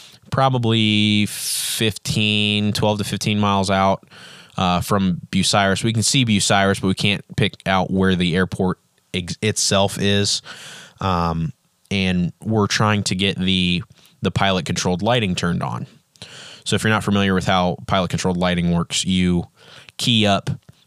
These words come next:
the, uh, mic on the radio. Usually there's a, a frequency that you tune into that, uh, turns on the pilot controlled lighting. So the runway lighting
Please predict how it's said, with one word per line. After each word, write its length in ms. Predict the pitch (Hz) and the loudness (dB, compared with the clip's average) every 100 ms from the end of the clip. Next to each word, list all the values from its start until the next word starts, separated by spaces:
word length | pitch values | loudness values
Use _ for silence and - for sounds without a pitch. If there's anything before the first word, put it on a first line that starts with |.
| - | -8
the, 400 | 98 95 90 90 | -2 0 2 2
uh, 160 | 85 82 | 0 0
mic 340 | 92 104 95 | 0 0 0
on 80 | 92 | 0
the 80 | 90 | 0
radio. 560 | 113 101 92 90 90 - - | 0 0 0 0 -2 -8 -10
Usually 400 | - 113 110 110 | -2 0 2 0
there's 260 | 101 98 92 | 2 2 2
a, 160 | 90 90 | 0 0
a 100 | 101 | -2
frequency 500 | - 107 - 95 107 | -2 -2 -2 -2 0
that 80 | 98 | 0
you 160 | 92 | 0
tune 240 | 90 107 98 | 0 0 0
into 560 | 92 87 95 90 90 - _ - - - _ - | 0 0 0 0 -2 -6 _ -20 -20 -20 _ -6
that, 440 | 95 92 90 90 - | 0 2 0 -2 -4
uh, 280 | 82 80 85 | -2 -2 -4
turns 340 | - 113 98 | -2 0 2
on 280 | 98 95 90 | 2 2 0
the 180 | 87 87 | 0 0
pilot 300 | - 87 90 | 0 -2 -2
controlled 320 | 85 90 85 | -4 -2 -2
lighting. 340 | 85 76 67 | -2 -4 -4
So 400 | - 95 90 85 - - - - - _ - | -2 0 0 -2 -6 -20 -20 -20 -20 _ -6
the 480 | 98 95 87 87 85 | 0 2 2 0 2
runway 380 | 120 120 117 | 2 4 2
lighting 560 | 107 104 104 101 104 | 2 2 2 2 0